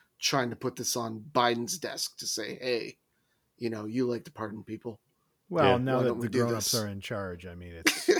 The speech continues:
Speaker 1: All
Speaker 2: gonna be
Speaker 1: right, I'm,
Speaker 2: fine again.
Speaker 1: I'm avoiding, I'm avoiding, but hey.
Speaker 3: A quick note about that airplane. Do you think it's actually legal to put a bunch of vinyl stickers on a jet bef-, and fly in the air?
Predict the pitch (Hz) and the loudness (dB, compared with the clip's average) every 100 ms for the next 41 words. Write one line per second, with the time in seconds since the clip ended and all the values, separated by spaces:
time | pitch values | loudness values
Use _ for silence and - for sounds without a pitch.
0 | - 151 151 165 156 131 123 127 160 151 | 4 4 10 10 10 8 6 8 6 4
1 | - - - 160 190 214 190 202 190 185 | -4 -6 8 12 12 12 12 12 12 12
2 | 196 147 143 180 208 170 196 196 175 160 | 12 10 12 12 12 12 12 12 12 12
3 | 160 - 143 170 170 139 - - - 247 | 10 8 8 10 10 8 0 -4 -2 4
4 | 403 277 180 151 120 117 101 98 98 - | 8 12 12 12 10 10 8 8 6 4
5 | 98 95 233 415 370 117 107 107 - 117 | -2 -2 4 4 6 4 4 4 0 2
6 | 117 110 110 _ _ - 120 127 135 120 | 4 2 0 _ _ -6 0 4 4 4
7 | 95 85 - _ _ _ _ _ _ _ | 0 -4 -10 _ _ _ _ _ _ _
8 | _ _ - - - 143 117 127 131 101 | _ _ -6 -6 2 4 6 6 4 2
9 | 95 95 104 - 113 107 113 110 - 104 | 2 4 2 0 -2 0 2 0 -2 -2
10 | 95 95 101 - - 95 - _ _ _ | -4 -2 0 0 -6 -16 -16 _ _ _
11 | _ - 117 110 107 101 104 101 107 139 | _ -4 -2 0 4 4 4 2 0 -2